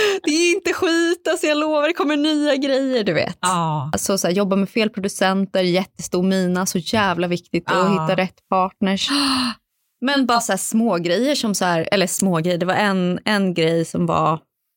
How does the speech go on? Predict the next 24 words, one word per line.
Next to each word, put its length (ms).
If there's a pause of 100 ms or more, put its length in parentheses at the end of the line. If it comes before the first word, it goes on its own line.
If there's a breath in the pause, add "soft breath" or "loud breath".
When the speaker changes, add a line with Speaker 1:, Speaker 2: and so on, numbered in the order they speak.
(560)
Speaker 1:
jag 80
tror 140
att 60
det 60
är 40
mitt 320
liksom 300
dyraste 500
misstag 520
och 120
den 220
brukar 200
jag 80
berätta 320
om. 180 (300)
Att 160 (200)
när 200
du 80
importerar 640
grejer 460 (220)
med 400
container, 640
med 140
båt, 320